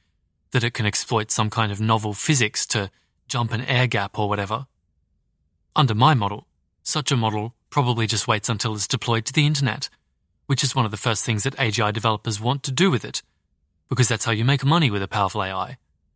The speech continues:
and then it kills everyone. But I fundamentally agree with his rejection of arguments of the form, "Only a small part of the space of possible A I actions would be devastatingly bad,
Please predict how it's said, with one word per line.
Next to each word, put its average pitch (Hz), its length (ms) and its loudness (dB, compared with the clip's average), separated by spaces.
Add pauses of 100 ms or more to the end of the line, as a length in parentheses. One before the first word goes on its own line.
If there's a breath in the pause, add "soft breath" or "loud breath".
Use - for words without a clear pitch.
(180)
and 147 140 4
then 185 180 2
it 110 100 -6
kills 101 240 -2
everyone. 101 460 -6 (920)
But 170 300 0
I 156 80 4
fundamentally 156 680 2
agree 127 320 4
with 95 140 -4
his 110 180 0
rejection 120 480 2
of 101 100 0
arguments 101 420 0
of 104 100 -6
the 104 80 -2
form, 104 400 0 (400)
"Only 160 320 2
a 143 60 4
small 139 300 2
part 185 280 4
of 113 120 -4
the - 80 -2
space - 360 -2
of - 140 -12
possible 113 380 -2
A 123 80 0
I 110 200 2
actions 110 460 -2
would 113 80 -2
be 117 120 0
devastatingly 127 600 0
bad, 127 400 0